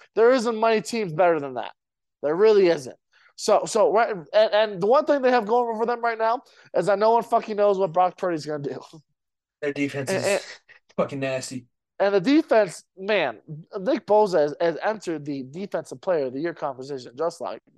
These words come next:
Speaker 1: that. Three, four weeks ago, he was a plus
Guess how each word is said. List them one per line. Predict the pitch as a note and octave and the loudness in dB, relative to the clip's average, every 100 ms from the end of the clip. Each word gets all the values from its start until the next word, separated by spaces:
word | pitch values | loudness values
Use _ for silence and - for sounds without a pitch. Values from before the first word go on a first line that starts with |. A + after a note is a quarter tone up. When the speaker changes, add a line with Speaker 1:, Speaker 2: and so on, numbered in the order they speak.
| A#2+ | -4
Speaker 1:
that. | E3 D#3+ - _ _ _ - | 0 -2 -4 _ _ _ -4
Three, | A#3 | -2
four | F#3+ G#3+ D3 | 2 2 2
weeks | F#3+ G3 | 0 -2
ago, | E3+ C#3+ A#2+ - - | -4 0 0 -2 -8
he | |
was | A#3+ | -6
a | F3+ | -6
plus | - G#3 F3+ D3+ | -6 0 0 0